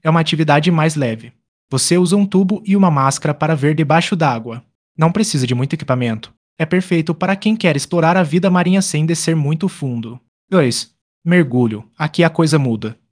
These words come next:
Você usa cilindros de oxigênio e precisa de mais treinamento. É para quem quer ir mais fundo e explorar locais mais complexos. Melhores locais para snorkeling. Se você está pensando em fazer snorkeling no Brasil,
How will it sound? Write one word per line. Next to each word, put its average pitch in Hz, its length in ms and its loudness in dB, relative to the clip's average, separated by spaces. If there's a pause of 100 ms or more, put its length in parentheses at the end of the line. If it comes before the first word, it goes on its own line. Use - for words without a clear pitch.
Você 180 300 2
usa 175 240 4
cilindros 151 500 2
de 139 100 -2
oxigênio 165 600 2
e 180 80 0
precisa 175 380 0
de 151 100 2
mais 143 240 0
treinamento. 151 720 -2 (260)
É 156 80 -8
para 165 200 -2
quem 180 180 -2
quer 165 240 0
ir 165 80 0
mais 170 240 -2
fundo 175 420 -2
e 175 120 -6
explorar 160 400 -2
locais 190 400 -2
mais 185 200 -2
complexos. 131 840 -6 (340)
Melhores 151 380 2
locais 190 400 0
para 175 180 -2
snorkeling. 175 560 0
Se 160 120 -4
você 165 240 0
está 185 240 0
pensando 202 440 -2
em 190 60 6
fazer 180 320 2
snorkeling 180 560 0
no 180 100 0
Brasil, 143 560 0